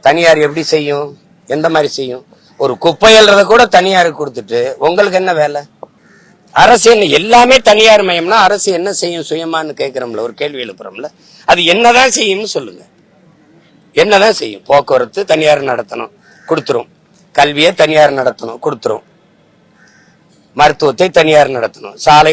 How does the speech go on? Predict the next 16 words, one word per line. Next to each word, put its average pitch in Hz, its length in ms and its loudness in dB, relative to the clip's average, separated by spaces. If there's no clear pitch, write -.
ஓடுதல் 143 340 -4
பராமரித்தல 139 540 0
தனியார், 123 340 0
மின் 147 200 -6
உற்பத்தி 147 360 -10
விநியோகத்தை 151 560 -6
தனியார் 143 380 -2
கொடுத்துரும். 110 340 -16
சாராய 214 400 6
கடை 196 220 4
மட்டும் 214 240 2
அதுவே 185 200 -2
க-, 143 340 0
நடத்துங்கிறத 139 600 -4
ஏற்குதா 180 360 0
அந்த 127 120 -6